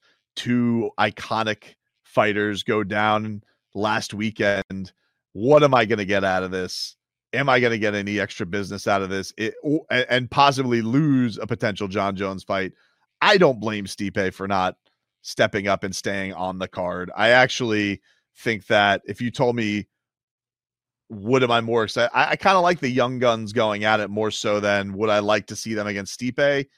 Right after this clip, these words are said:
I've seen that. I've seen Stipe against Francis Ngannou and, uh, you know, multiple times. Like, I, I'm, I'm in the, you know what? Let's just scrap this historic fight for now, put it on the shelf, have the young guys go at it, 'cause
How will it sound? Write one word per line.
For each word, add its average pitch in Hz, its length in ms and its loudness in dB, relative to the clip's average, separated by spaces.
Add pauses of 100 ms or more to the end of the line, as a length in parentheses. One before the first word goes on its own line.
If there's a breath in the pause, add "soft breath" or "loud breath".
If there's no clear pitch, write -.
(480)
I've 139 120 -6
seen 233 260 -6
that. 101 160 -2
I've 104 80 -8
seen 202 180 -6
Stipe 147 420 2
against 107 280 -2
Francis 101 360 -8
Ngannou 113 600 -2
and, 113 200 -6 (540)
uh, 104 160 -4
you 113 120 -4
know, 104 120 -2
multiple 117 440 -2
times. 165 500 0
Like, 170 200 -2
I, 165 260 2
I'm, 180 260 2 (100)
I'm 202 200 4
in 196 260 -2
the, 170 240 0
you 170 140 -4
know 165 100 6
what? 175 260 6
Let's 139 240 2
just 151 320 -2 (360)
scrap 156 580 2
this 160 260 0
historic 135 600 0
fight 120 460 4
for 123 120 -2
now, 110 380 4
put 135 260 -2
it 131 120 0
on 123 160 2
the 110 80 -2
shelf, 107 500 0 (360)
have 131 280 -2
the 120 60 -14
young 123 180 -2
guys 120 220 0
go 120 120 2
at 123 100 4
it, - 20 -6
'cause 123 240 -4